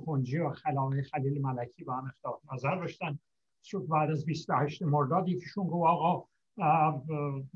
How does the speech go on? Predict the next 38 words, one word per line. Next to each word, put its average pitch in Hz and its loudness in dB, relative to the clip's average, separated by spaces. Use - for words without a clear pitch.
ما 151 4
باید 175 8
از 156 6
صفر - 2
شروع 135 -4
کنیم." 123 -14
اون 190 6
یکی 208 2
گفت: 214 4
"اتفاقاً 185 2
نباید 214 6
از 147 2
صفر 170 -2
شروع 147 -4
کنیم، 143 -2
برای 143 0
اینکه 185 -4
ما 190 0
جنبش 156 -2
مشروط، 156 -4
تنباکو 156 4
داریم، 185 4
جنبش 156 -2
مشروطه 156 -4
داریم، 190 -2
نهضت 165 -4
ملی 175 0
داریم، 196 0
غیره 151 0
داریم 220 0
و 180 -2
از - -6
ادامه‌شو 185 2
باید 147 2
بدیم." 135 -2
بعداً 175 6
اون 233 4
یکی، 233 2